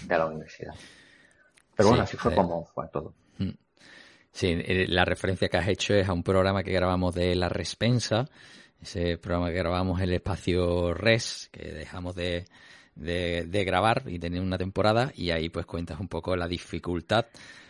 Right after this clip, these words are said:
Speaker 2: de, que tuviste para des-, mm, desvincularte y utilizar la ley vigente en España, la Ley de la Ciencia dos mil siete, en la que se establece de qué forma un profesor puede emprender y qué apoyo debe tener de,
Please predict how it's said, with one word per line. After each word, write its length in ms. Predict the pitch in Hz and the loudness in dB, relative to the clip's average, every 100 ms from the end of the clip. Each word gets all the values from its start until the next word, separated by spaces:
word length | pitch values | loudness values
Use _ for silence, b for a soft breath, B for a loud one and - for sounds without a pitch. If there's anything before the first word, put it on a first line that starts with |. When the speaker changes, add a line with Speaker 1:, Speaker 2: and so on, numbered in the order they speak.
| B | B
Speaker 2:
de, 540 | - - 101 95 87 85 | -8 -2 2 2 2 2
que 100 | 104 | 0
tuviste 460 | 113 107 117 - 123 | 4 4 4 2 2
para 260 | 110 92 | 2 2
des-, 220 | 85 - - - | 0 -6 -10 -8
mm, 420 | 87 82 80 82 | -4 -4 -4 -6
desvincularte 920 | 95 95 98 87 85 90 101 - 113 156 B B B | -4 -2 -2 -2 2 4 4 2 0 0 B B B
y 120 | 101 | -2
utilizar 500 | 104 104 90 - 139 | 0 0 0 2 4
la 140 | 156 101 | 4 4
ley 380 | 98 107 95 92 - _ - | 6 4 2 -4 -14 _ -16
vigente 420 | - 98 98 87 | -10 -6 -6 -6
en 60 | 76 | -8
España, 420 | - 139 139 92 | -2 0 2 0
la 100 | 85 | -2
Ley 100 | 50 | -4
de 60 | |
la 80 | 90 | -6
Ciencia 360 | 82 101 - 92 | -4 -6 -2 -2
dos 140 | 90 | -2
mil 220 | 90 85 | -2 -4
siete, 460 | 78 - 117 123 151 B B B B | -4 0 0 2 -2 B B B B
en 160 | - 87 | -8 -4
la 80 | 85 | -4
que 80 | 76 | -6
se 140 | - | -10
establece 580 | - 85 78 82 - 98 | -8 -6 -4 -4 -4 -4
de 120 | 98 | -4
qué 100 | - | -4
forma 400 | - - 95 98 | -6 -6 -2 -2
un 80 | 98 | -2
profesor 460 | - 92 87 - - | -4 -6 -6 -6 -4
puede 200 | 95 90 | -2 0
emprender 540 | 82 - 82 98 113 | -2 -4 0 2 4
y 80 | 110 | 2
qué 80 | 87 | 0
apoyo 340 | - 92 95 | -2 0 0
debe 220 | 90 90 | 0 0
tener 340 | 87 92 95 | -2 -4 -4
de, 100 | 104 | -6